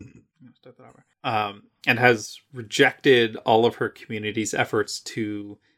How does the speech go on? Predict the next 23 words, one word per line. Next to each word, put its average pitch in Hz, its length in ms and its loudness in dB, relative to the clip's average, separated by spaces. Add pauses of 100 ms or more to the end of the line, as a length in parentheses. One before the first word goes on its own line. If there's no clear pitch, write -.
(140)
elevate 131 500 4
her 120 180 -2
politically 107 680 -6
because 104 380 -10
she 139 220 -2
has 131 200 0
a 127 80 0
duty 113 340 -8
to - 140 -20
do, 98 180 -18
and 107 100 -20
that's 104 220 -20
more 117 140 -16
important 107 600 -6
than 101 400 -12 (240)
governing. - 560 -12 (680)
Um, 98 440 -10 (220)
good 214 180 2
for - 180 -4
her. - 200 -14 (300)
Oh, 240 260 4
lordy. 131 420 2 (680)
Uh, 139 360 2